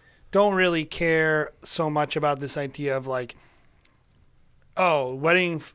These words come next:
actually, I will say we really disagree with this idea that wedding films are some stepping stone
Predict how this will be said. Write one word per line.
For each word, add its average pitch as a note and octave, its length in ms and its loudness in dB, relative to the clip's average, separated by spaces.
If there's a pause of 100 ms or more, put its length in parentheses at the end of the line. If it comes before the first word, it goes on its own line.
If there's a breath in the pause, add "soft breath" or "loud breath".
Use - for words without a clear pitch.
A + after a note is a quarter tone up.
actually, D3+ 480 -2
I C#3 60 -6
will D#3 100 -2
say D3 260 -2
we C3 420 -6
really D#3 300 0
disagree D3 480 0
with C3+ 380 -4 (640 loud breath)
this D3+ 180 -2
idea D3+ 260 0
that C#3 160 -4
wedding D#3 280 2
films D3+ 320 -2
are C#3 60 -2
some C#3 240 -4
stepping D#3 680 -2
stone C3+ 760 -4